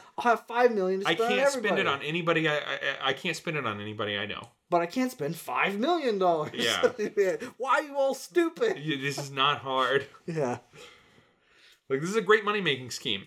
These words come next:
Speaker 2: You're all my best friends. Here's what's gonna happen. I'm going to give you a share.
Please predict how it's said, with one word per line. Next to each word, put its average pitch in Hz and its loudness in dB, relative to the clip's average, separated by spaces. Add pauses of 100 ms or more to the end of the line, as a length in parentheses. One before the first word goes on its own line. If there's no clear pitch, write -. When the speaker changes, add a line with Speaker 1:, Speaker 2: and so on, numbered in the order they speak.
Speaker 2:
You're 143 0
all 175 2
my 180 0
best 160 -2
friends. 143 -8
Here's 160 -2
what's 156 -10
gonna 147 -6
happen. 151 -4
I'm 139 -2
going 160 -2
to 147 -6
give 139 -6
you 104 -6 (1160)
a 131 2
share. 139 -2